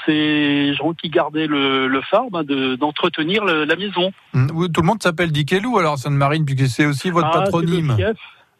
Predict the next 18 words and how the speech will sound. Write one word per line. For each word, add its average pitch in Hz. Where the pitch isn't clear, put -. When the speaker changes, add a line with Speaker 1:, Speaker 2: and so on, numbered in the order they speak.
Speaker 2:
Oui. 123
Speaker 1:
Le 117
fief, 185
oui, 165
des 151
Dick 147
Elou. 165
Speaker 2:
Ok, 147
comme 117
Guy 113
Dick 135
Elou, 151
par 123
exemple. 117
Speaker 1:
Par 139
exemple. 156
Speaker 2:
Mm, 113
ouais. 113